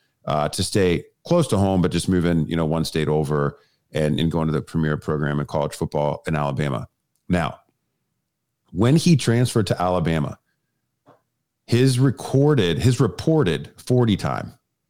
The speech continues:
from Georgia Tech, Dave. Okay. Now this would be crazy, but what was reported, uh, in the Tuscaloosa News, <laughs> all right,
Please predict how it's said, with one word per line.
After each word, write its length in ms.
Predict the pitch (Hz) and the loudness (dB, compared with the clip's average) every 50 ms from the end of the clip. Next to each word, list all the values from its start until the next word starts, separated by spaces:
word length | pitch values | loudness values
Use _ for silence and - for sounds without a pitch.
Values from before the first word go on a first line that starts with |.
| _ _ | _ _
from 140 | - 101 92 | -2 -2 0
Georgia 300 | 80 104 101 92 85 87 | 2 2 0 0 -2 -2
Tech, 260 | - 98 85 76 - | -2 -2 -2 -2 -4
Dave. 360 | - 69 58 60 - - - _ _ _ _ _ _ _ _ _ _ _ _ _ - | -4 -4 -4 -4 -8 -12 -20 _ _ _ _ _ _ _ _ _ _ _ _ _ -8
Okay. 340 | - - 87 87 87 82 - - _ - | -4 -2 0 0 0 -2 -6 -12 _ -4
Now 120 | 95 92 | -2 0
this 200 | 92 120 123 - | 0 0 2 4
would 100 | 151 131 | 2 4
be 140 | 117 131 104 | 4 4 2
crazy, 680 | - - - 117 113 113 104 82 71 67 - - - _ _ _ _ _ _ _ _ _ _ _ _ _ _ _ _ | 2 0 0 2 2 2 2 0 -2 -6 -8 -8 -12 _ _ _ _ _ _ _ _ _ _ _ _ _ _ _ _
but 560 | 92 101 98 95 92 90 - - - _ _ _ _ - | -2 0 2 2 0 0 -2 -6 -16 _ _ _ _ -4
what 240 | 98 107 110 98 | -2 0 0 2
was 200 | 123 127 117 107 | 2 0 2 2
reported, 840 | 131 143 135 - - - 165 165 147 101 85 78 67 69 73 76 - _ _ _ _ _ _ _ _ _ _ _ _ | 2 2 2 2 0 0 2 2 2 2 2 2 0 -2 -4 -6 -12 _ _ _ _ _ _ _ _ _ _ _ _
uh, 480 | 87 87 85 82 82 82 82 82 82 - - | -2 -2 0 0 0 0 0 0 -2 -2 0
in 120 | 110 107 | 0 2
the 80 | 104 101 | 2 2
Tuscaloosa 800 | - - - 113 113 - - 120 113 110 113 117 107 - 107 98 | 0 -2 -2 -2 -2 -2 -2 0 2 2 2 2 2 0 0 2
News, 580 | 95 95 95 92 76 - - - - - - - - - - - | 2 2 2 2 0 -2 -4 -8 -10 -10 -10 -12 -14 -6 -4 -4
<laughs> 220 | - - - - | -6 -6 -8 -6
all 80 | 80 80 | -4 -2
right, 200 | 80 82 82 | 0 -2 -2